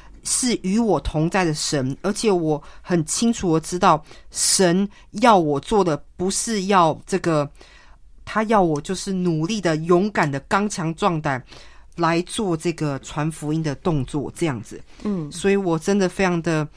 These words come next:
Speaker 1: 感谢神，我相信在我四十岁的时候，真的被神出来呼召做这件事情，其实也是一件不容易的事情。但是，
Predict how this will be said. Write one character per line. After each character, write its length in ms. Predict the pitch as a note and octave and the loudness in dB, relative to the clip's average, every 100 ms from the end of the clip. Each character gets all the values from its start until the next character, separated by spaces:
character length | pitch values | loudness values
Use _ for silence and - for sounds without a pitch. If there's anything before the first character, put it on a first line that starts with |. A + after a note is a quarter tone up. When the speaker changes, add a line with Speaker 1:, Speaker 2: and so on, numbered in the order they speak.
| - - - _ | -20 -20 -20 _
Speaker 1:
感 180 | - E3+ | 0 2
谢 260 | - A#3+ F#3+ | 2 2 2
神， 400 | - E3 D3+ D#3+ | 0 -2 -4 -6
我 140 | - D#3+ | -6 -6
相 240 | D#3 G3 | -4 -4
信 240 | G3 F#3 F3 | -4 -4 -2
在 200 | G3+ E3 | -2 -2
我 280 | C#3+ C3+ - - - - | -2 -6 -8 -18 -20 -20
四 280 | - - A3+ | -12 -6 -4
十 160 | G3+ F3+ | -4 -4
岁 240 | - G3 | 0 2
的 100 | E3 | 2
时 240 | D#3 - D#3+ | 0 -4 -2
候， 300 | G3 F3 D#3+ - - | 0 0 -2 -12 -18
真 160 | - G3 | -4 -2
的 100 | F3+ | 0
被 200 | F#3+ F#3 | 0 0
神 320 | E3+ E3 D#3 | 2 0 -2
出 180 | - F#3+ | -4 -2
来 200 | D#3+ D3 | 0 0
呼 260 | - F#3 F#3 | -4 -4 2
召 260 | F3 E3 | 4 4
做 180 | E3+ E3+ | 2 -4
这 140 | D#3+ | -4
件 200 | D#3+ D#3+ | -4 -4
事 180 | D3+ E3 | -2 -2
情， 240 | - D3+ C#3+ | -2 -2 -6
其 180 | - D#3 | -4 -6
实 300 | - D3 D3+ - - - - - - | -4 -4 -4 -10 -20 -20 -20 -16 -4
也 140 | D3+ | -2
是 160 | - G#3+ | 0 -2
一 60 | |
件 220 | - G3 | 2 2
不 180 | E3+ E3 | 2 0
容 260 | E3+ E3+ F3 | 2 2 0
易 80 | F#3 | 0
的 100 | D3+ | -2
事 180 | - D#3+ | -2 -6
情。 300 | - C#3 D3 | -6 -4 0
但 160 | F3 | 0
是， 260 | D#3+ E3+ | 0 -2